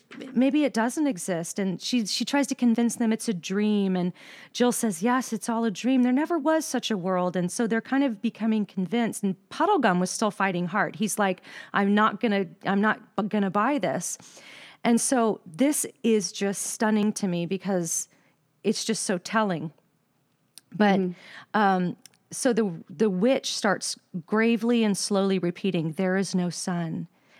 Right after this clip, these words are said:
Speaker 1: And they said nothing because she had been repeating this so many times.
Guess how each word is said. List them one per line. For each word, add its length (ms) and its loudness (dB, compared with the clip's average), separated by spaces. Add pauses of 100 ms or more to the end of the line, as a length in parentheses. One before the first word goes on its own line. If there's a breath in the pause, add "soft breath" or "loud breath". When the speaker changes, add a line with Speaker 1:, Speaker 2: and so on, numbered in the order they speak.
Speaker 1:
And 140 2
they 80 2
said 240 -2
nothing 480 -4 (140)
because 200 -2
she 140 0
had 120 0
been 140 2
repeating 460 2
this 140 0
so 440 0
many 220 2
times. 480 -6